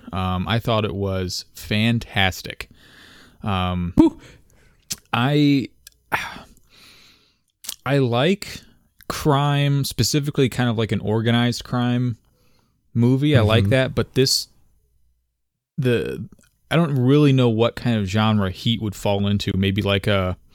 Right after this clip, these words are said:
Speaker 1: like, a crime drama, action crime drama
Speaker 2: Yeah.
Speaker 1: kind of
Speaker 2: I, I would,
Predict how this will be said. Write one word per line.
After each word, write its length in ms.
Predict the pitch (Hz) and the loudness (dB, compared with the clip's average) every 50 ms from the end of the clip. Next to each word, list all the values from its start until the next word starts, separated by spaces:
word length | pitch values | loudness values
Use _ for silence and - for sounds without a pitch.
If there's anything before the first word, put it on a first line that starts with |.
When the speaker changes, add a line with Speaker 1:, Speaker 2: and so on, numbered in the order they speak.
| - - - - - _ - - - - | -20 -20 -20 -20 -20 _ -20 -16 -10 -8
Speaker 1:
like, 140 | - - | -6 -4
a 40 | 98 | -4
crime 380 | - - 117 107 104 107 107 101 | -4 0 2 2 4 4 4 4
drama, 440 | 101 104 101 104 113 117 120 117 - _ _ _ _ _ - | 2 0 0 0 0 0 0 0 -4 _ _ _ _ _ -4
action 440 | 107 110 110 - - - 117 110 107 | -2 -2 -2 -2 -2 -2 0 0 0
crime 340 | - - 110 107 110 110 110 | 0 0 0 0 2 0 2
drama 380 | 104 117 110 113 120 120 117 120 | 2 2 0 2 2 2 2 4
Speaker 2:
Yeah. 300 | 123 131 143 139 156 180 | 4 4 4 2 2 -2
Speaker 1:
kind 240 | 170 - 117 113 117 | -2 -2 -2 -2 -2
of 200 | 110 104 - - - - - | -4 -6 -8 -16 -20 -10 -4
Speaker 2:
I, 240 | - 113 123 113 - - - | 0 0 2 0 0 -2 -2
I 60 | 117 | -2
would, 280 | 127 127 120 113 - | 0 0 -2 -4 -8